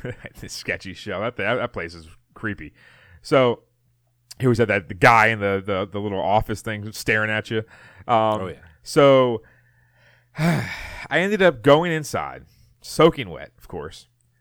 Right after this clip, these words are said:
Speaker 1: look for a cart. And this Costco doesn't have, like, the area that, like, the Sterling Costco does.
Speaker 2: Yeah, where the big, b-, the big corral,
Speaker 1: Yeah, the, yeah,
Speaker 2: where
Speaker 1: the, yeah,
Speaker 2: it's
Speaker 1: the
Speaker 2: like,
Speaker 1: cart
Speaker 2: uh,
Speaker 1: corral.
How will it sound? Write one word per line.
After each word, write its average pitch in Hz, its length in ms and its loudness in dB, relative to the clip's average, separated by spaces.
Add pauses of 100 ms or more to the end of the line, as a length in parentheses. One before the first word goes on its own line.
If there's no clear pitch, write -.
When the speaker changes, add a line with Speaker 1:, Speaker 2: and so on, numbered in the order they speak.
(440)
Speaker 1:
look 165 220 -8
for 160 180 -4
a 139 60 -4
cart. - 600 -4
And 120 120 -16
this 196 220 -6 (100)
Costco 117 600 -2
doesn't 147 280 -4
have, 131 360 -6
like, 113 320 -6
the 104 160 -10
area 123 640 0 (260)
that, 107 160 -4
like, 92 180 -6
the 92 80 -18
Sterling 175 360 -2
Costco 143 600 -4
does. 123 640 0
Speaker 2:
Yeah, 175 280 -4
where 143 220 -4
the 139 140 -4
big, 131 560 -4
b-, 131 120 -4
the 120 160 -10
big 147 220 -6
corral, 139 520 -2
Speaker 1:
Yeah, 120 120 0
the, 123 140 -4
yeah, 185 160 2
Speaker 2:
where 90 80 -4
Speaker 1:
the, 208 100 -6
yeah, 214 60 -2
Speaker 2:
it's - 80 -2
Speaker 1:
the - 40 -12
Speaker 2:
like, - 80 -12
Speaker 1:
cart - 160 -2
Speaker 2:
uh, 87 60 -10
Speaker 1:
corral. 87 260 -6